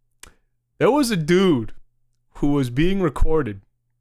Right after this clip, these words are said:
Uh, his friend, his gay, his, uh, his fucking boyfriend, uh, was recording him for, I think, I guess, a YouTube video or something.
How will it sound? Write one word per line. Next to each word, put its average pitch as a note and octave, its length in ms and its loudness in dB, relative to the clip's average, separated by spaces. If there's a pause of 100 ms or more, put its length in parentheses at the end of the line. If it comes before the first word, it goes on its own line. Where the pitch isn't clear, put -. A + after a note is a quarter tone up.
(600)
Uh, A2+ 680 -2
his C3 180 -4
friend, F#3+ 400 0
his D3+ 160 0
gay, E3+ 320 2
his, E3+ 340 -4
uh, D3 140 2
his D3+ 160 0
fucking A#3 360 0
boyfriend, C3 640 0 (180)
uh, A#2+ 200 2
was A#2 160 -6
recording D#3 460 0
him A#2+ 120 -4
for, B2 160 -4
I A2+ 80 0
think, C#3+ 280 -4
I A#2+ 100 -4
guess, A#2+ 280 -2
a B2 80 -6
YouTube A#2+ 340 -6
video G#2 280 -4
or F#2+ 60 -8
something. A#2 440 -10